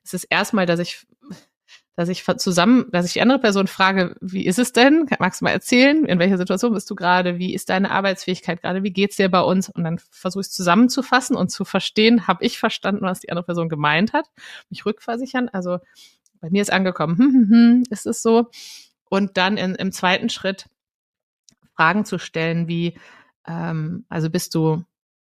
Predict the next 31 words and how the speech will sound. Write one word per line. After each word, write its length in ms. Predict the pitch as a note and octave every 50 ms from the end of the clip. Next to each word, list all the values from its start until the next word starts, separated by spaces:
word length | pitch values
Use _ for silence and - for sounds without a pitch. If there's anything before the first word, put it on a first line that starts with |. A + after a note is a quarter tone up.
| _ _ _ _ _ _ _ -
tatsächlich, 680 | - E3 - - - - - - D#3+ - - F3+ -
äh, 100 | - F3+
jeden 360 | - E3+ F3 F#3+ G3+ G3 G3
Tag 340 | - - F3+ F3 F3 - -
auf 120 | - - -
die 100 | E3 E3+
gleiche 420 | - G3 A3+ B3+ B3 - G#3+ -
Art 200 | - - G3 -
und 200 | G3 G3 F#3 -
Weise 380 | F#3 F#3 F#3 F#3+ F#3+ F#3+ - -
angestrengt 640 | F#3 F#3+ F#3+ F#3 F3+ - - - E3 E3 F3+ F3
und 140 | - F3+ F3+
müde 260 | F#3+ F#3+ G3 F#3+ F3+
hier 140 | F3 E3+ F3+
im 100 | E3 F3
Büro 180 | E3+ E3+ E3+ F3
oder 180 | D#3 E3 E3 -
unterscheidet 520 | E3 E3+ E3+ - - A3+ A3+ G#3 G3+ -
sich 180 | - F#3+ - -
das? 260 | F#3 F3 F3+ - -
Ist 200 | - F3 - -
das 160 | E3+ - -
mal 200 | F3 E3+ E3+ -
unterschiedlich? 800 | - F#3+ G#3 G#3 - G#3 - - - G3+ F#3+ - F#3+ F#3 F#3 - - - - - - _ _ -
Und 120 | F3+ D#3+
wenn 140 | E3+ D#3+ D#3+
ja, 200 | D#3+ D#3+ E3 E3+
was 340 | E3+ E3 - - - - - _ _ _ _ -
macht 260 | F#3+ G#3+ A#3 - -
den 120 | A#3+ G3 -
Unterschied? 720 | G3 A3 G#3+ - A3 G3 - - - G#3 G#3 F#3+ -